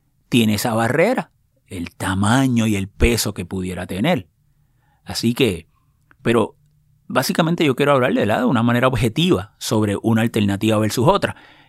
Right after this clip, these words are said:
Otra área es el área de que hay información hoy día que ni siquiera se hace para imprimirse en papel. Una persona ciega que quiera leer un mensaje que le mandaron por WhatsApp,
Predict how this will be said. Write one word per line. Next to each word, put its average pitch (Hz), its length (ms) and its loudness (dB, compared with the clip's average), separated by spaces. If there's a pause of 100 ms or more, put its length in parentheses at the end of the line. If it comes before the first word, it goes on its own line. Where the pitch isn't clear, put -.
(400)
Otra 117 840 2
área 113 500 2
es 151 360 0 (480)
el 113 220 2
área 110 380 2
de 107 120 0
que 107 140 -2
hay 113 160 4
información 160 640 2
hoy 175 120 2
día 180 200 2
que 185 100 -2
ni 170 80 0
siquiera 151 380 2
se 180 100 -2
hace 175 160 -2
para 156 460 -2
imprimirse 151 600 0
en 165 100 0
papel. 165 520 0 (440)
Una 139 180 0
persona 151 360 2
ciega 156 260 2
que 127 180 0
quiera 131 640 0
leer 127 460 4
un 156 120 2
mensaje 147 420 2
que 127 80 0
le 123 60 2
mandaron 120 380 2
por 135 140 4
WhatsApp, 104 420 0